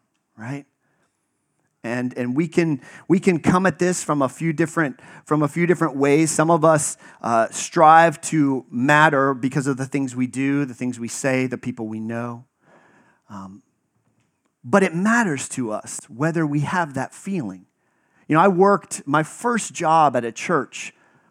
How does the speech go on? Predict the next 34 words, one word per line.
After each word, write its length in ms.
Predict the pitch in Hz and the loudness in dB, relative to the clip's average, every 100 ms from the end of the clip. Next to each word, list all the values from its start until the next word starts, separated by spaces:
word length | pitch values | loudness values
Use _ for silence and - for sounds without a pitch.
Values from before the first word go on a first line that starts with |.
| _ _ | _ _
uh, 240 | 127 123 107 - _ | -10 -8 -8 -12 _
the 120 | 131 | -6
staff 460 | - - 202 170 - | -4 0 0 0 0
of 60 | |
that 180 | 151 139 | 0 0
church 580 | - - 135 - - - _ _ _ _ _ _ | -2 -4 -4 -4 -14 -16 _ _ _ _ _ _
was 180 | 120 117 | -8 -8
four 680 | - - 196 196 185 180 - _ | -12 0 4 4 4 2 -4 _
hundred 560 | - 180 165 147 151 | -2 0 0 0 0
and 160 | 131 120 | 0 -6
thirty 400 | - 139 131 117 | -4 -2 -2 -4
people, 420 | - 107 - - _ _ _ _ _ _ _ _ _ _ _ 123 | -6 -10 -10 -18 _ _ _ _ _ _ _ _ _ _ _ -18
okay? 320 | - 135 147 - _ _ _ _ _ | -8 -6 -6 -12 _ _ _ _ _
You 80 | 127 | -6
know, 200 | 127 143 - | -6 -8 -2
E 160 | 170 | -2
three 180 | 160 180 | 2 2
has 140 | 160 | 2
a 60 | 131 | 0
staff 360 | - 131 135 127 | 2 4 4 2
of, 120 | 110 | -4
like, 280 | 107 104 107 | -4 -4 -8
I 60 | |
don't 160 | 131 113 | -6 -6
know, 100 | 98 | -8
seven 520 | - 139 123 139 131 | -6 0 0 0 -4
or 200 | 104 98 | -6 -6
eight 280 | 117 127 139 | -2 -2 0
or 100 | 151 | -2
something 460 | 147 175 156 180 175 | -2 -2 -2 -4 0
of 160 | 175 | 0
it, 140 | 196 208 | 0 -2
you 100 | 202 | -2
know? 240 | 226 233 | -2 -2